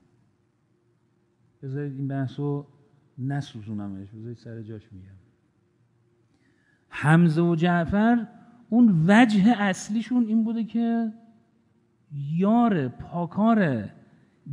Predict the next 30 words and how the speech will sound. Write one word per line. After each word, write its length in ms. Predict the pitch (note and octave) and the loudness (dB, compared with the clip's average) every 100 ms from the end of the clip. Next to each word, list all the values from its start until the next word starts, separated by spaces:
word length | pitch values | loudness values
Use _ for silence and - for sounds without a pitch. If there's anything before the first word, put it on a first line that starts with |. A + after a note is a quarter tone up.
| C#3 | 4
گره 540 | D#3+ F#3+ G3 E3+ C#3+ | 8 8 8 6 4
گشای 920 | D#3 F#3+ G3 A3+ C4+ C4+ C4 C4 C4 B3 C4 | 2 2 2 2 2 4 4 2 0 -4 -8
پیغمبر 520 | F#3 D#3+ C#3+ C3+ B2+ | -6 -4 -4 -6 -6
بودن. 420 | A2 F#2+ F#2+ G#2 G#2+ _ _ _ _ _ _ _ _ _ _ _ _ _ | -8 -12 -14 -16 -18 _ _ _ _ _ _ _ _ _ _ _ _ _
همه 520 | - G#3 A#3 C4+ C#4 | -2 2 4 4 2
ائم-، 380 | A#3 A3+ A3 A3 | 0 0 2 2
ائمه 380 | G3 G#3 G#3 A3 | 2 4 6 6
می‌بینید 380 | A3 G#3+ A3 G#3 | 6 4 4 2
به 80 | |
حمزه 320 | E3 E3+ E3+ E3 | 2 0 0 0
و 100 | D#3+ | 0
جعفر 460 | D#3 D3 F3 E3+ D#3 | 0 -2 -2 -2 -4
ارجاع 440 | C#3+ C#3+ C3 D#3+ | -6 -4 -4 -4
دادن 320 | D3 D3+ D#3 C#3+ | -4 -4 -4 -6
که 220 | D3+ D3 - - | -8 -12 -16 -8
تا 140 | G#3 G#3+ | -4 -2
امام 500 | A3 A3+ A3+ A#3 G3 | -2 0 2 2 2
باقر 440 | G3+ G3 G3+ G3+ | 0 0 -2 -2
اینا 320 | F#3+ G3 G3 - _ _ _ | -2 -4 -6 -8 _ _ _
می‌گن 240 | D#3 F#3+ F#3 | -4 -2 -2
آقا 240 | F#3 F#3+ | -2 -2
اگه 220 | F3 F3 | -2 -2
حمزه 360 | E3 D3 C#3 D#3 | 0 0 0 0
و 100 | E3 | 0
جعفر 420 | C#3+ A#2+ A#2+ B2 | -2 -6 -6 -6
بودن 280 | A#2 A#2+ C3 | -6 -4 -4
کار 260 | C3 B2+ | -2 -4
به 60 | A#2+ | -4
اینجا 240 | G2 G2+ | -6 -6
نمی‌کشید. 540 | A2 G2 G2+ - - | -8 -8 -12 -16 -20